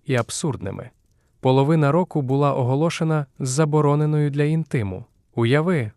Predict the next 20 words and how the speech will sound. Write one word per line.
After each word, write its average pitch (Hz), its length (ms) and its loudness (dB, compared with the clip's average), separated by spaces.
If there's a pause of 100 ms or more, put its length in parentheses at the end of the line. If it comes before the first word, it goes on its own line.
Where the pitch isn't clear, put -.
понад 135 320 2
сто - 260 0
вісімдесят 127 640 -2
днів 123 220 0
на 113 140 0
рік 170 280 -6
церква 143 440 -2
прямо 113 360 -2
казала: 107 520 -4 (460)
«Не 131 160 2
можна, 123 540 -2 (240)
не 131 200 0
можна 123 420 2
у 120 80 0
неділю, 131 540 -4 (240)
не 131 180 2
можна 156 380 0
у 147 100 -2
святкові 135 520 -2
дні, 143 360 -4